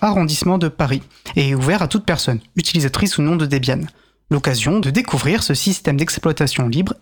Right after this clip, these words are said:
et la communauté de personnes qui le fait vivre. Et si malheureusement vous n'êtes pas disponible le vingt-deux septembre, vous pouvez vous rattraper le vingt-neuf, vendredi vingt-neuf septembre. L'April organise son apéro mensuel dans son local toujours.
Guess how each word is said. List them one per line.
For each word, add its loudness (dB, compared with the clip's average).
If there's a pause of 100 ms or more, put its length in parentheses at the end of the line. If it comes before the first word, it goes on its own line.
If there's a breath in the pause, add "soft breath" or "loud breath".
(100)
et 4
la 2
communauté 0
de -4
personnes 0
qui -2
le 2
fait -2
vivre. -6 (520)
Et 2
si 0
malheureusement 2
vous -2
n'êtes 0
pas 2
disponible 0
le 2
vingt-deux 0 (480)
septembre, 0
vous 2
pouvez 0
vous 2
rattraper 0
le 2
vingt-neuf, 0
vendredi 2
vingt-neuf 0
septembre. 0
L'April 0
organise 2
son 0
apéro 0
mensuel 2
dans 2
son -2
local 0
toujours. -2